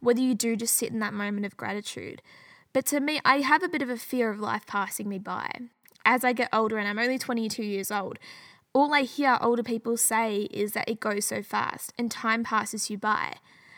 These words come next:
And that doesn't surprise me, because even now,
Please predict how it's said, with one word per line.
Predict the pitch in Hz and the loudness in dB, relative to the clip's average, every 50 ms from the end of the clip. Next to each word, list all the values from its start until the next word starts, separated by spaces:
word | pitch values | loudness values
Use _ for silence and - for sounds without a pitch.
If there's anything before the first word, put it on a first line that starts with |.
| - - | 0 2
And | 226 247 269 | 4 6 6
that | 285 254 - | 4 4 4
doesn't | 240 226 233 - 294 302 | 4 4 4 4 0 0
surprise | - - - - - - 220 220 269 285 - - | 0 -2 -2 -2 0 2 2 4 4 2 0 -4
me, | 240 113 - - - - - - - _ - | -6 -8 -10 -10 -14 -20 -20 -20 -18 _ 0
because | 247 247 - 254 247 233 - - | 0 0 2 2 0 0 0 0
even | 254 269 240 247 254 233 226 | 0 0 2 2 2 4 4
now, | 214 226 277 302 247 220 214 208 202 208 220 | 2 2 4 4 4 6 6 4 4 0 -2